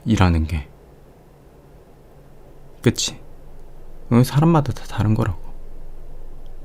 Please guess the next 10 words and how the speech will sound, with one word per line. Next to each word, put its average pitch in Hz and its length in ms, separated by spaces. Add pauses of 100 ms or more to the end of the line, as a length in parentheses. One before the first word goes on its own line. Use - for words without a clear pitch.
(2250)
그래서 110 300
다들 101 280
원하는 98 600
게 113 260 (1500)
자신이 110 420
좋아하는 131 440
일을 95 220
하고 110 180
싶다 - 480
하잖아. 104 420